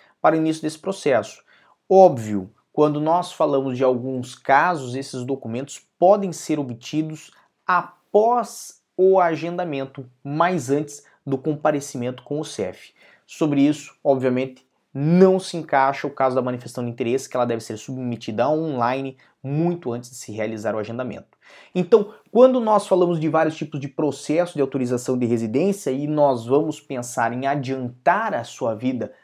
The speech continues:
aqui em Portugal, vamos pensar em como você pode antecipar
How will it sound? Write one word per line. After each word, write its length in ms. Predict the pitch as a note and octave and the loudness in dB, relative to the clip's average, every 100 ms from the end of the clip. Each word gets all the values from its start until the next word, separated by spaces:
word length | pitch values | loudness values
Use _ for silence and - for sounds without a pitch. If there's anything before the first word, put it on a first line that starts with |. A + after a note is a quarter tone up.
| - | -10
aqui 240 | A2 - | -8 -4
em 60 | B2 | -6
Portugal, 420 | - G#2+ B2+ D3+ | -4 -6 0 2
vamos 260 | B2+ C#3 - | 2 -4 -8
pensar 440 | - C3 B2 B2 | -6 -6 -2 -4
em 80 | C3 | -2
como 260 | C3 G#3 G3 | -4 0 0
você 480 | D#3 E3+ E3+ D#3+ - _ - | 0 -2 -4 -8 -10 _ -2
pode 340 | E3+ G#3 D#3 | 2 2 2
antecipar 1200 | C#3+ - F3 F3+ - B2 - - D3+ G3+ - - | -6 -4 -6 -6 -8 -10 -8 2 4 4 0 -6